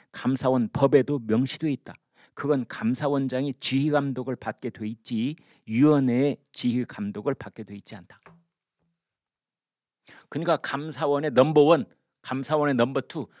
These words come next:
감사원장하고 감사위원 사무총장이 국정감사에 나와서 대답하기를 서해 공무원 피살 사건을 감사하는 것은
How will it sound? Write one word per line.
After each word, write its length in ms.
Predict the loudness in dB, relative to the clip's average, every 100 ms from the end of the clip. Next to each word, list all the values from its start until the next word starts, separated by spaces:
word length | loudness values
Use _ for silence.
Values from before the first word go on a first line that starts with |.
| -12
감사원장하고 1080 | -8 -4 -2 2 0 0 -4 -4 -6 -8 -8 _ _
감사위원 1200 | -16 -6 -4 -4 0 0 0 -4 4 6 6 4 -2
사무총장이 920 | -10 -2 0 2 2 4 4 2 -2 -8 _ _ _ -14
국정감사에 720 | -10 -2 0 0 -2 -4 -6
나와서 480 | -4 -4 -4 -8 -10 _ _ -10
대답하기를 800 | -4 -2 -4 -8 -14 -14 -14 -18 _ _ _ _ _ _ _ _ _ _ _
서해 360 | -10 -4 -4
공무원 500 | -4 -4 -4 0 -2 -2
피살 320 | -4 -4 -6
사건을 460 | -6 -8 -6 -6
감사하는 600 | -6 -6 -6 -4 -4 -2
것은 380 | -2 -4 -4 -6